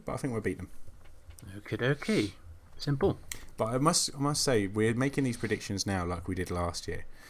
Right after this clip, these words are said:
Speaker 1: But we will still make weekly predictions when we get closer to the games because we will
Speaker 2: Yeah.
Speaker 1: forget everything we've said.
Speaker 2: <laughs>
Speaker 1: And what happened in the previous week will determine what we think going forward. So
Speaker 2: Yeah.
Speaker 1: it, this really is the most pointless show we ever do, but it's just so we can go at the end of the year, go,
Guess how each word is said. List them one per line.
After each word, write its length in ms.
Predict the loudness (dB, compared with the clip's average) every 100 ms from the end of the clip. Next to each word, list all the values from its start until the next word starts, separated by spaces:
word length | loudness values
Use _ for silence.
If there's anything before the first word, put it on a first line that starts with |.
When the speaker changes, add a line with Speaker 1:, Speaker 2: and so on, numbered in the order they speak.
| -18 -14 0
Speaker 1:
But 260 | 2 4
we 100 | 2
will 140 | 2 4
still 220 | 6 6
make 280 | 4 2 -4 0
weekly 360 | 2 2 0
predictions 640 | 0 -2 -2 -2 -4 -4 -2
when 160 | -2
we 120 | -2
get 260 | -2 -4 0
closer 300 | 0 0 -2
to 40 |
the 100 | -4
games 300 | -4 -2 -2
because 320 | -4 -4 -2 2
we 140 | 4
will 80 | 4
Speaker 2:
Yeah. 60 |
Speaker 1:
forget 500 | 2 -2 2 2 2 0
everything 400 | 0 0 -2 -4
we've 140 | -4
said. 300 | 0 -2 -2 -10 -16 -4 -2
Speaker 2:
<laughs> 220 | 0 0
Speaker 1:
And 280 | 0 0 -2 -2
what 200 | -2 0
happened 340 | 0 0 0
in 80 | 0
the 60 | 0
previous 400 | 0 0 -2 -2
week 160 | -4 -4 0
will 180 | 2 2
determine 480 | 0 2 2 2 -2
what 100 | -4
we 100 | -4
think 220 | -4 -4
going 240 | -4 -4 -2
forward. 340 | -4 -4 -4 -6
So 240 | -4 -4 -2
Speaker 2:
Yeah. 160 | 0 0 -2 -12 -14 -4
Speaker 1:
it, 180 | -2 2
this 200 | 2 4
really 320 | 6 6 6
is 100 | 4
the 60 | 2
most 200 | 2 4
pointless 360 | 2 2 0
show 200 | 0 2 2
we 120 | 2
ever 140 | 0
do, 240 | 2 2 2
but 120 | -2
it's 140 | -2
just 200 | 0 2
so 120 | 2 2
we 100 | 0
can 100 | -2
go 180 | 0 0
at 100 | 0
the 80 |
end 140 | 0 -2
of 60 | -4
the 100 | -2
year, 200 | -2 -2
go, 140 | -4